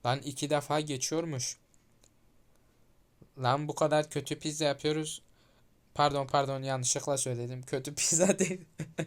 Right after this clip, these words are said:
<laughs> Tamam, bok gibi pizza yapıyoruz olabiliriz ama karşıda şişko usta şef dururken niye bize geliyorlar?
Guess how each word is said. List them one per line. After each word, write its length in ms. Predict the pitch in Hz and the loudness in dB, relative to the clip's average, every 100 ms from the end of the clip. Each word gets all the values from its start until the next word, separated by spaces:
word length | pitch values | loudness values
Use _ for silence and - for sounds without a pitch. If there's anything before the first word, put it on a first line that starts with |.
| - - - - - | -8 -14 -12 -14 -14
<laughs> 1200 | _ _ - - - - - - - - 104 - | _ _ -6 -6 -6 -6 -4 -4 -6 -8 -10 0
Tamam, 340 | 156 147 151 | 2 4 8
bok 240 | 175 180 | 8 8
gibi 220 | - 175 170 | 4 -2 -2
pizza 280 | 175 160 | -2 2
yapıyoruz 440 | 170 156 165 160 156 | 2 2 2 2 2
olabiliriz 480 | 151 156 160 160 156 | 0 0 0 0 2
ama 260 | 160 165 165 - - - - | 0 0 -6 -18 -20 -20 -2
karşıda 480 | 151 147 - 143 156 | 2 4 2 0 2
şişko 600 | - 143 - 156 160 - _ - - - _ - | 2 0 0 2 2 0 _ -20 -20 -20 _ -6
usta 320 | 139 - 156 | -2 2 4
şef 300 | 151 156 151 | 4 2 0
dururken 540 | 147 151 151 156 151 | -4 -2 -2 -2 -2
niye 200 | 147 156 | 0 -2
bize 200 | 147 139 | 0 -2
geliyorlar? 600 | 127 127 113 113 107 110 | -2 -2 -4 -4 -6 -8